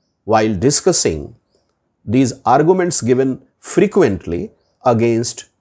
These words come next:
democracy. So, we start, शुरू करते हैं।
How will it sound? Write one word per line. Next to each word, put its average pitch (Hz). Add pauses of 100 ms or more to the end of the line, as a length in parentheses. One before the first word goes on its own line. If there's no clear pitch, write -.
(100)
democracy. 98 (1400)
So, 160 (160)
we 131
start, -
शुरू 147
करते 156
हैं। 170